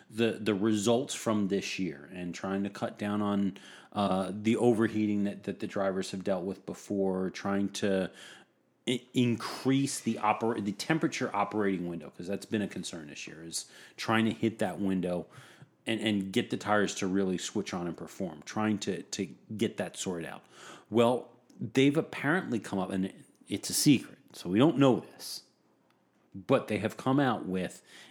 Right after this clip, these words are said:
an, a way to do some indoor testing at their Milan factory to help make sure that the compounds are doing what, what they're supposed to be doing.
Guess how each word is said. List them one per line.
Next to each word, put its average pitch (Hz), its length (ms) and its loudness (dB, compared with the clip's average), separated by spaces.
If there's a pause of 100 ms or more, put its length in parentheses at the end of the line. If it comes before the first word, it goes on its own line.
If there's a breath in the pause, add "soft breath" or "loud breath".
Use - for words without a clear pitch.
(100)
an, 110 160 -4 (400)
a 110 100 2
way 110 340 4
to 110 260 -2
do 104 260 0
some 107 300 0
indoor 113 440 4
testing - 680 -8 (600)
at 95 160 -8
their 113 140 2
Milan 98 400 0
factory 80 560 -2 (300 loud breath)
to - 40 -14
help 104 160 -4
make 98 180 -2
sure 101 200 -2
that 82 160 -8
the - 60 -14
compounds 90 460 -6
are 85 60 -4
doing 82 260 -4
what, 82 140 -8 (160)
what 92 160 -8
they're - 80 -12
supposed - 320 -6
to - 60 -14
be - 0 -
doing. - 120 -18